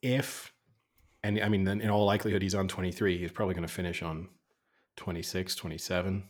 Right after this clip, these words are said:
So he's gonna finish way clear of where anyone else is.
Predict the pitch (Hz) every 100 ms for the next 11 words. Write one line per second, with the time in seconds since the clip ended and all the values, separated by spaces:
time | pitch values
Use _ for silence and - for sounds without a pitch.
0 | _ _ _ _ _ _ - 87 87 82
1 | - - 95 82 - 95 104 104 98 -
2 | 92 85 78 78 87 - 85 82 85 85
3 | 82 85 - 104 113